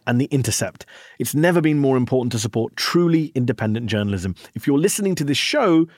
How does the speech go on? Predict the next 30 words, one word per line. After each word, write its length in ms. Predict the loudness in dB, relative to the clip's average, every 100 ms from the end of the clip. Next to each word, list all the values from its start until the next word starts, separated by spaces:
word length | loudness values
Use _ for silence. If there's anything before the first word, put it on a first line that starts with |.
| _
then 100 | -6
you 80 | -4
probably 460 | -4 -4 -2 -2 0
already 420 | 2 2 2 2
know 220 | 0 0
that 100 | -4
The 80 | -6
Intercept 460 | -2 -2 -2 -2 -2
is 80 |
a 40 | 0
news 240 | 2 2
organization 720 | 0 0 -2 0 -2 -2 -4 -4 _ -6
that 220 | -6 0
doesn't 340 | 0 0 -2
follow 240 | -2 0 0
the 120 | -2
crowd 440 | -4 -4 -4 -8 -12 _ -4
and 140 | -4 0
isn't 300 | -2 -2 -6
afraid 340 | -8 -6 -6
to 80 | -8
challenge 380 | -8 -8 -8 -6
orthodoxies. 640 | -4 0 0 -2 -2 -4 -4 -10 -18 -6
We 100 | -2
don't 320 | 0 0 0 2
worship 420 | 2 2 0 -6
at 100 | -6
the 140 | -6 -4
altar 340 | -6 -2 -2
of 100 | -2